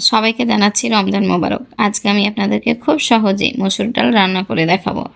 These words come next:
ডাল রান্নাটা ভালো লাগলে অবশ্যই চ্যানেলটা সাবস্ক্রাইব করবেন, আর Facebook থেকে দেখলে পেজটি ফলো করে রাখবেন। এটা হচ্ছে মসুরের ডাল, হাফ কাপ মুগের ডাল, মানে হাফ কাপ মসুরের ডাল, হাফ কাপ মুগের ডাল, অর্থাৎ এক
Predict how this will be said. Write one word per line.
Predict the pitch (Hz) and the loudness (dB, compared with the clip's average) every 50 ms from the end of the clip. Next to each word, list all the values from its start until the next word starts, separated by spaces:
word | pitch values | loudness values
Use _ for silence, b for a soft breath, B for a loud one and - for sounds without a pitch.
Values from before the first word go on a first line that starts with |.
| _ - | _ 0
ডাল | 185 202 208 214 214 | 0 2 2 0 -2
রান্নাটা | 226 226 233 233 226 226 233 247 233 | -2 -2 0 0 -2 0 0 0 0
ভালো | 220 208 202 185 190 196 | 2 2 2 2 2 2
লাগলে | 202 202 196 208 208 202 | 2 0 0 2 2 2
অবশ্যই | 202 214 214 214 - 226 233 | 2 2 2 2 2 2 2
চ্যানেলটা | - 202 190 196 196 208 208 202 | 2 0 0 0 -2 -2 -2 -2
সাবস্ক্রাইব | - - 196 - - - 190 185 185 - | -2 -2 -4 -6 -6 -6 -6 -6 -6 -6
করবেন, | - 165 - 180 185 | -8 -6 -4 -4 -4
আর | 190 196 - | -4 -4 -2
Facebook | - - 190 202 - 196 196 - | -2 -2 -2 0 -2 -4 -4 -2
থেকে | - 196 202 208 | -2 -2 0 0
দেখলে | 208 208 208 - - 247 247 | -2 -2 -2 -2 -2 -2 -2
পেজটি | 226 233 214 208 - - - 226 233 | -2 -2 -4 -4 -4 -4 -6 -6 -4
ফলো | - - 208 208 196 | -2 -2 0 0 0
করে | 202 - 165 160 156 | -2 -2 -2 0 0
রাখবেন। | - - - - - - - - B B B B B B B B B B B - - - - - - _ _ _ _ _ _ _ _ _ | -2 -2 -4 -4 -4 -6 -6 -8 B B B B B B B B B B B -20 -20 -20 -20 -20 -20 _ _ _ _ _ _ _ _ _
এটা | - 226 254 254 | -4 -2 0 -2
হচ্ছে | 247 247 - 262 | -2 0 2 4
মসুরের | 254 220 220 214 - - 202 202 202 214 | 4 4 4 2 0 0 0 0 0 0
ডাল, | 208 196 190 190 196 226 269 277 - - _ _ b b b b b b b b _ _ _ _ _ _ - | 0 2 2 2 2 2 0 -2 -4 -12 _ _ b b b b b b b b _ _ _ _ _ _ 0
হাফ | 202 220 220 214 _ - | 2 2 2 2 _ -2
কাপ | 240 247 240 240 - | -2 -2 -2 -2 0
মুগের | 208 208 190 180 - 214 233 | 0 0 0 0 -2 -4 -6
ডাল, | - - 185 196 | -10 -10 -12 -10
মানে | - - 196 190 202 | -6 -4 -4 -2 -2
হাফ | 208 208 214 - _ | -2 -2 -4 -4 _
কাপ | - 220 214 - | -2 -2 -2 -2
মসুরের | 214 208 - - 226 240 247 | -2 -2 0 0 -2 0 0
ডাল, | 254 247 240 226 | 0 0 0 -2
হাফ | 202 202 - - | -6 -6 -4 -4
কাপ | 214 202 - | -4 -2 -2
মুগের | 196 190 185 170 170 | -2 -4 -2 -2 -2
ডাল, | 165 156 139 | -2 -2 -2
অর্থাৎ | - 185 - - 233 214 214 - | -4 -4 -2 -2 -2 -2 0 -2
এক | - 190 - | -4 -4 -4